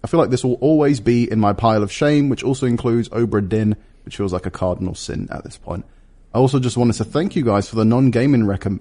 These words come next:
recommends, which are consistently stellar. Just recently, I went to see the new Top Gun, which was, in Joe voice, not gonna replicate, wild, and I wouldn't have done so without you gents giving it the nod.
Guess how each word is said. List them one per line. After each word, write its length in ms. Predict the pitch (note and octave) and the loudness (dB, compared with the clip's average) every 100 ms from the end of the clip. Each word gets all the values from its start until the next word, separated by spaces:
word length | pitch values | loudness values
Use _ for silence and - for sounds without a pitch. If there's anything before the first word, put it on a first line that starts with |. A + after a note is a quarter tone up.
| - G#2+ | -10 -2
recommends, 720 | G2+ F#2+ F2+ F#2 G2+ A#2 A2+ | -2 0 -2 0 0 0 -2
which 160 | F#2 | -6
are 60 | - | -4
consistently 640 | G#2+ - A2 - A#2 A2 | -4 -2 -4 -2 -2 -2
stellar. 420 | A#2+ - F#3+ F#2+ - - - - - | -4 0 2 2 -2 -14 -20 -16 -4
Just 180 | B2 A#2+ | -4 2
recently, 420 | C3 C3 C#3+ C#3 | 0 2 0 2
I 60 | G#2 | 2
went 180 | G2+ | 0
to 60 | - | -2
see 100 | A#2 | -2
the 100 | G#2 | 0
new 100 | G2+ | -2
Top 300 | - - - | 0 -2 0
Gun, 240 | D#3 E3+ D#3+ - | 0 0 -4 -6
which 240 | G2 - | -6 -2
was, 320 | G#2 B2 C3 - - | 0 0 -4 -16 -12
in 240 | F2+ F2+ F2+ | -6 -6 -6
Joe 220 | E2+ A2 | -4 -2
voice, 500 | A2+ E2+ G2+ C3 G#1 D#2 G#1 - | -2 -4 -6 -6 -8 -8 -10 -8
not 200 | F#2 - | -6 -6
gonna 160 | - E2+ | -6 -6
replicate, 460 | E2+ - G#2+ - | -6 -2 -2 -2
wild, 540 | G2 B2 E3 A2+ E2+ - - - - | 2 4 6 4 0 -8 -20 -20 -6
and 80 | G#2+ | 0
I 60 | G#2 | 2
wouldn't 260 | C3 C3+ | 4 4
have 140 | B2 A#2 | 2 2
done 180 | A#2 | 0
so 240 | A2 A#2 A#2 | 2 0 2
without 240 | G#2+ G#2+ | 2 0
you 120 | G#2+ G#2 | 0 0
gents 240 | G#2 E2+ | -2 -2
giving 240 | G#2+ G2 | -2 0
it 100 | G2+ | -2
the 80 | G2+ | -2
nod. 280 | G2 D#2+ | -2 -2